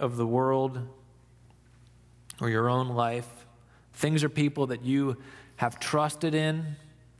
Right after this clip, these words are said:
have disappointed you. Jesus stands ready to receive you.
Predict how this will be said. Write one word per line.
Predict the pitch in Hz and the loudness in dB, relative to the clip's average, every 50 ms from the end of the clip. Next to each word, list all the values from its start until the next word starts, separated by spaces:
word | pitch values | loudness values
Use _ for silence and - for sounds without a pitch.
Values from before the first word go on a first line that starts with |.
| - - - - | -20 -20 -16 -10
have | - 117 113 | -8 -4 0
disappointed | - 139 131 - 139 123 - - 147 143 143 143 143 139 139 | 0 0 0 0 -2 -4 -2 0 0 0 2 0 -2 -2 0
you. | 143 143 143 143 143 - - - - - - - - - - - - - - - - - - - - - - - - - - - - - - - - - - - - - - - - - | 0 0 0 -2 -4 -8 -14 -20 -20 -20 -20 -20 -20 -20 -20 -20 -20 -20 -20 -20 -20 -20 -20 -20 -20 -20 -20 -20 -20 -20 -20 -20 -20 -20 -20 -20 -20 -20 -20 -20 -20 -20 -20 -20 -14 -6
Jesus | - 151 160 180 196 202 175 185 185 165 | -2 2 4 4 4 4 2 2 0 0
stands | - - - - - 160 151 151 151 143 127 123 | -2 -4 -4 -2 0 0 2 2 2 0 -2 -2
ready | 120 120 131 131 123 127 120 113 101 92 - - - - - - | 0 2 2 2 2 0 0 -2 -4 -6 -12 -16 -20 -20 -12 -6
to | - - | -2 0
receive | 123 120 117 113 - - - 131 127 127 120 113 | 0 2 2 0 0 0 0 0 0 0 0 0
you. | 110 101 92 90 | -2 -4 -4 -6